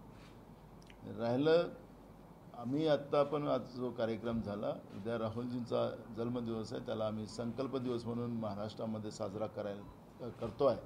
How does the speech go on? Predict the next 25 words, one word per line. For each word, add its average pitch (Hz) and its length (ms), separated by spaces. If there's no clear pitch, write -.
आणि 143 380
गरजू 127 300
लोकांना, 120 480
मग 110 160
कोणाला 110 360
पुस्तकं, 117 1000
अ, 113 160
कारण 107 340
की 101 120
आज 113 180
जी 117 160
काही 139 160
परिस्थिती 139 560
आहे 143 100
आज, 120 340
अ, 117 920
झालेली 120 380
आहे 117 160
या 113 120
कोविडमुळे, 113 640
अनेक 156 280
लोक 160 200
आर्थिक 147 420
कमजोर 127 320
झालेत, 107 400